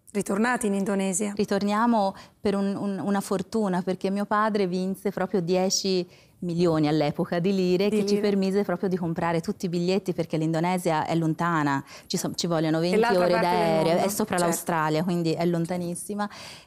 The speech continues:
Speaker 2: E con questi soldi, che invece potevano essere investiti in altre cose, abbiamo deciso di tornare, di, di riaffrontare questo viaggio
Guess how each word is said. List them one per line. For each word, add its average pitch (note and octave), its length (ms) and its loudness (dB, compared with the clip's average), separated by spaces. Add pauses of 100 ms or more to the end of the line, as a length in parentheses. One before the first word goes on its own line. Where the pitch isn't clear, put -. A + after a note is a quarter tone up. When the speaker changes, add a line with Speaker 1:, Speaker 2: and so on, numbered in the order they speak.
(140)
Speaker 2:
E G#3 560 4
con G3+ 200 -2
questi A3 240 0
soldi, G#3 680 0
che G3+ 120 -2
invece F3+ 260 0
potevano D#3+ 420 -2
essere D#3+ 300 -2
investiti D#3+ 420 -2
in D#3 80 -2
altre D3+ 300 -2
cose, E3 760 0 (100)
abbiamo F#3+ 340 -2
deciso G3+ 400 0
di F3 100 0
tornare, D#3 560 0
di, D#3+ 200 -6
di F3 100 -2
riaffrontare E3+ 720 -2
questo E3+ 300 -4
viaggio F3+ 500 0